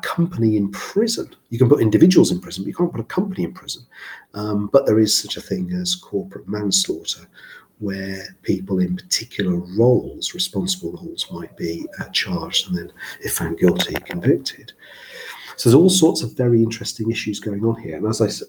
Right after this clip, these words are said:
I raise it as an exercise in the in-depth discussion, think about the various different ways in which, beyond an individual, groups can happen and groups can seemingly form intentions and groups can seemingly act.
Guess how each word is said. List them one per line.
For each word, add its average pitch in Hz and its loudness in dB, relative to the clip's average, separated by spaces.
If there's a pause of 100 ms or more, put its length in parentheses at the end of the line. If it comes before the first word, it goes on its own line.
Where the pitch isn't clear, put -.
I 107 -2
raise 123 6
it - 0
as 110 -2
an 107 0
exercise 92 -8
in 92 -6
the 95 -2
in-depth 92 -4 (540)
discussion, - -2 (480)
think 175 6
about 120 2
the 113 2 (140)
various 139 6
different - -4
ways 95 -2
in 95 -2
which, 95 -6 (120)
beyond 117 2
an 110 0
individual, 98 -2 (100)
groups 113 0
can 90 -12
happen - -10
and 98 -8
groups 104 0
can - -14
seemingly 117 0
form 95 -2
intentions 90 -8
and 98 -8
groups 123 2
can - -20
seemingly 107 -2
act. - -8